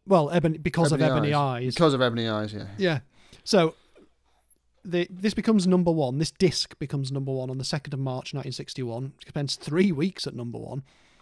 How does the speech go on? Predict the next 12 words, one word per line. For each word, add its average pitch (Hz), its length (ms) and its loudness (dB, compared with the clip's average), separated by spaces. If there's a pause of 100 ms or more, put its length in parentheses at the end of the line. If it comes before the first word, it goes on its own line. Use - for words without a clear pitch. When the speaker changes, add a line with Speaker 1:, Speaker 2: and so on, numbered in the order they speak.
(880)
Speaker 2:
Yeah. 110 100 -6
Speaker 1:
Produced 180 320 0
by 156 160 2
Wesley 147 360 2
Rose, 139 540 -2 (800)
um, 135 280 -4
their 139 100 -4
usual 135 280 -4
producer 135 360 -6
at - 40 -8
this 139 140 -10
time. 143 500 -4